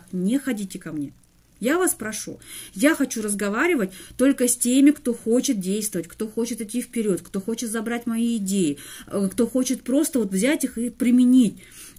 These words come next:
И кто хочет реально на этом заработать или для себя просто, э, у-, у-, усладить свой взгляд,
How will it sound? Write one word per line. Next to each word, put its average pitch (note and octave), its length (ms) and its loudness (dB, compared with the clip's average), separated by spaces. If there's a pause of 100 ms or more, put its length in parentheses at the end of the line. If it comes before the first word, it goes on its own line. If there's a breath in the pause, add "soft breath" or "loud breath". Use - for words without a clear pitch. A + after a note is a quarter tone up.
И A#3 80 -2
кто - 200 0
хочет C4 460 -2
реально A#3 300 0
на - 20 -2
этом G#3+ 240 -2
заработать G#3+ 600 0
или A3+ 200 -2
для G3+ 160 -4
себя G#3+ 380 -2
просто, G#3 480 -2
э, - 20 -8 (160)
у-, - 20 -6
у-, G#3+ 840 -2
усладить A3+ 560 -2
свой G3+ 260 0
взгляд, G3+ 460 -2